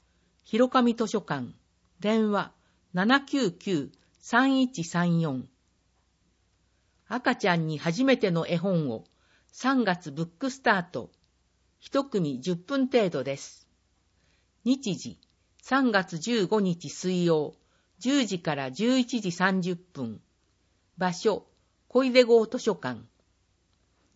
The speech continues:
日時、三月二十五日土曜、十時から十一時三十分。場所、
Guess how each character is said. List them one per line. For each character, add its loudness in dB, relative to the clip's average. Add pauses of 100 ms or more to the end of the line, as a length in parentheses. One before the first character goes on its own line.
(180)
日 0
時、 -16 (440)
三 0
月 -2
二 4
十 0
五 0
日 -2
土 2
曜、 0 (500)
十 2
時 -6
か -4
ら -4
十 0
一 -2
時 -4
三 -2
十 -2
分。 -10 (760)
場 -2
所、 -2